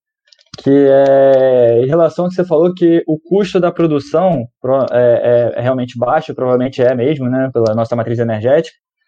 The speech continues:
mas a gente tem, parece, aparentemente tem um custo na transmissão que é bem caro,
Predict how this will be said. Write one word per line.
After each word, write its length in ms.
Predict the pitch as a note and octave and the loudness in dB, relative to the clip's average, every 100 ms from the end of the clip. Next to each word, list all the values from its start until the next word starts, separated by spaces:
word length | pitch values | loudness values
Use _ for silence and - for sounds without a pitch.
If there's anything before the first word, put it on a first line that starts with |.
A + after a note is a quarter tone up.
| _ _ _ | _ _ _
mas 280 | C#3 D3 D#3+ | -2 0 2
a 40 | |
gente 160 | F3 F3+ | 0 -2
tem, 100 | F3+ | -2
parece, 280 | F3 D#3+ F3+ - | 0 0 -2 -4
aparentemente 460 | D#3+ E3 D#3+ F3+ | -2 -2 -4 -4
tem 80 | G3 | -4
um 120 | F#3+ | -2
custo 240 | F#3 G#3+ G3+ | -2 -2 -2
na 160 | G3 F#3 | -2 0
transmissão 580 | G#3 G3 F3 - F3 | -2 0 -4 -4 -4
que 100 | G3 | -2
é 60 | F#3+ | -2
bem 180 | D#3+ - | -2 -6
caro, 460 | - C#3+ F#3 D3 | -2 0 0 -2